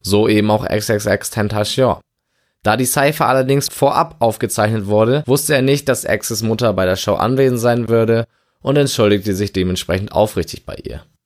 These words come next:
Seine Kernaussage bleibt aber trotzdem: Häusliche und sexuelle Misshandlungen sind nicht damit zu entschuldigen, dass du Talent hast oder Probleme in deiner Kindheit hattest. Gegen diesen Standpunkt kann man nichts sagen.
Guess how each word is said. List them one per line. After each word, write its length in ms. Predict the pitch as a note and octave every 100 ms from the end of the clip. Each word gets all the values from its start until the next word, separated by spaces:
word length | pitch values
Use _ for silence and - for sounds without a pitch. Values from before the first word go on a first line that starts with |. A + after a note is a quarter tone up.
| _ _ _
Seine 320 | - G2+ G#2+
Kernaussage 1000 | - C3+ D3 D#3 C#3 D3+ C#3 C3+ C3+ B2+
bleibt 320 | G#2+ A#2+ B2+
aber 180 | F#2+ G#2+
trotzdem: 680 | - C3 - - C3+ C#3 C3 _ _ _ _ -
Häusliche 500 | D#3 D#3+ D#3 C#3 B2+
und 100 | A#2
sexuelle 520 | B2 - G#2+ A2+ A2+
Misshandlungen 720 | A#2 - C3 A2 A2 G#2+ G#2+ - - _
sind 320 | - G#2+ F2+
nicht 460 | A#2 D3 D#3 A#2+ A2
damit 260 | A2+ A2+
zu 140 | - G#2+
entschuldigen, 500 | G#2 A#2 A2+ A2 G2
dass 160 | G2
du 100 | -
Talent 420 | F#2+ F#2 G#2 C3 B2+
hast 240 | A#2+ - _ _ _
oder 240 | - G#2+ G#2
Probleme 460 | A2 F#2+ F#2+ F#2
in 80 | F2
deiner 240 | F2 F2+
Kindheit 420 | - A2 G2+ D#2+ D#2+
hattest. 460 | - - - - _ _ _ _
Gegen 220 | - A#2
diesen 260 | C3 D#3+ E3
Standpunkt 580 | - D#3+ D#3+ E3+ D#3 D#3
kann 160 | D3+
man 140 | D3+ D3+
nichts 180 | D3+ -
sagen. 320 | A#2 C#2